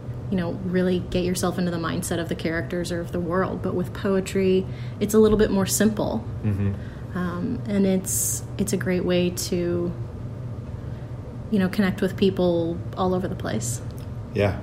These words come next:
Speaker 2: for sure. I definitely agree. You know, that's why I'm into games somewhat, <laughs> you know,
Speaker 1: Yeah.
Speaker 2: for the human connection. And I do think that,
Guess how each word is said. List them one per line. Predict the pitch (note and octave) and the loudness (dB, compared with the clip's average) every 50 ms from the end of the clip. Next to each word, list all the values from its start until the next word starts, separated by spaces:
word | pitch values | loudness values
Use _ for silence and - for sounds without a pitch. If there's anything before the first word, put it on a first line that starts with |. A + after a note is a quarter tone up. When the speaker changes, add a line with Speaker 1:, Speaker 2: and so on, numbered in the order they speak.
| - - | -6 -4
Speaker 2:
for | - F2+ | -2 -2
sure. | - - - F#2+ F2 E2 E2 | -2 0 0 0 0 0 -2
I | E2 | -2
definitely | D#2+ E2+ E2+ - E2+ E2+ E2 E2 | -2 -4 -4 -4 -4 -4 -4 -4
agree. | E2 D#2+ F2 F2 E2 D#2+ - - - - - | -4 0 0 0 0 0 -4 -6 -8 -8 -6
You | - D#2+ D2+ | -6 -6 -6
know, | D#2 - - - - - - - - - - - - - | -6 -6 -8 -8 -8 -8 -8 -6 -8 -8 -8 -8 -6 -6
that's | - E2+ E2 - | -6 -6 -6 -6
why | - D2+ | -6 -6
I'm | D#2+ D#2+ D#2+ | -4 -4 -4
into | D#2 D#2 E2+ | -4 -4 -2
games | - F2 D#2+ D#2+ E2 - | 0 0 -2 -2 -4 -2
somewhat, | - F#2+ F2 F2 F#2 F#2+ C3+ - - | -2 0 0 2 6 6 6 6 8
<laughs> | C3 | 8
you | C3 B2 | 8 10
know, | A#2+ - | 10 10
Speaker 1:
Yeah. | G3 F3 - F2 F2 - - - - - - - - - - - - - - | 6 6 4 0 -4 -4 -6 -8 -8 -8 -8 -8 -10 -8 -8 -6 -6 -4 -2
Speaker 2:
for | - F2+ | -2 0
the | D#2 - | 0 0
human | - G2 F2 E2 E2 D#2+ | 0 0 0 0 -2 -2
connection. | - E2+ E2+ E2 D#2 - - F2 D#2+ | -2 -2 -2 -2 -4 -4 -4 -4 -4
And | D#2+ D#2 D#2 | -2 -2 -4
I | D#2+ | -4
do | D#2 - F2 E2+ | -2 0 0 0
think | E2 - F2+ E2+ D#2+ - | 0 0 0 0 0 -2
that, | - E2 D#2 D#2 D2+ - | -2 -2 -2 -2 -4 -6